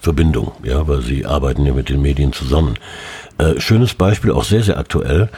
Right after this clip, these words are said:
äh, ist das, äh, die soeben angesprochene W P P, ähm, einen Deal gemacht hat mit TikTok.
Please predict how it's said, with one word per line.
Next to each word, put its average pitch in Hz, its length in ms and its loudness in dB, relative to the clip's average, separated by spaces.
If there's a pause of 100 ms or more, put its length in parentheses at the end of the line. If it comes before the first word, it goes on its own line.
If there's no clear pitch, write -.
(480)
äh, 90 180 2
ist - 220 -2
das, 87 240 0
äh, 87 260 0
die 82 280 0 (500)
soeben 80 400 2
angesprochene 87 640 2
W 80 300 2
P 78 200 -2
P, 110 300 2 (760)
ähm, 82 440 4 (240)
einen 85 220 2
Deal 117 200 4
gemacht 80 360 2
hat 95 180 -2
mit 98 140 0
TikTok. - 460 -6